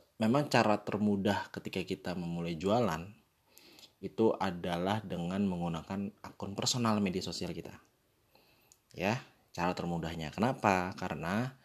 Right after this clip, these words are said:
dengan kita meng-, menjual produk dengan, eh, akun personal media sosial kita, ketika kita posting, itu yang baca adalah orang-orang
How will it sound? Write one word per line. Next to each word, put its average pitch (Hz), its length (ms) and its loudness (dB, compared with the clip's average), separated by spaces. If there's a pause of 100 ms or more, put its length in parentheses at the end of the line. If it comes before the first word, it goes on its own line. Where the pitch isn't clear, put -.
(400)
dengan 113 320 4
kita 123 240 0
meng-, 95 720 -2
menjual 90 720 -4
produk 110 320 2
dengan, 85 480 -8 (320)
eh, 78 420 -8 (600)
akun - 240 -4
personal 87 800 -4
media 92 160 -4
sosial 87 320 -4
kita, 95 400 -2 (560)
ketika 82 240 -4
kita 82 240 -4
posting, 92 640 -2
itu - 480 4 (320)
yang 95 160 -4
baca 87 320 0
adalah 98 240 0
orang-orang 90 380 -2